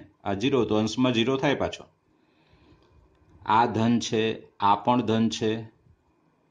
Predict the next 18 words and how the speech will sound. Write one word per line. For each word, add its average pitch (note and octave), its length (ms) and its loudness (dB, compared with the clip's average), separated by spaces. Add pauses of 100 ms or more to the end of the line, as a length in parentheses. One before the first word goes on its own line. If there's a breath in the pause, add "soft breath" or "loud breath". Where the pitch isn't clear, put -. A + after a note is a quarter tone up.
(200)
આ D3 100 2
પણ D#3 240 4
ધન G2+ 220 2
છે A2+ 160 -4
અથવા G#2 240 -2
શૂન્ય D3+ 420 2
છે, F2 160 -10
એટલે - 180 -10
આ A2+ 280 2
આખો - 400 -2
જવાબ C3 400 2
શૂન્ય D#3+ 400 0
અથવા B2 260 0
ધન B2+ 240 2
થાય. - 220 -12 (680)
F A2 220 -6
dash C#3+ 220 -2
theta C#3 360 -2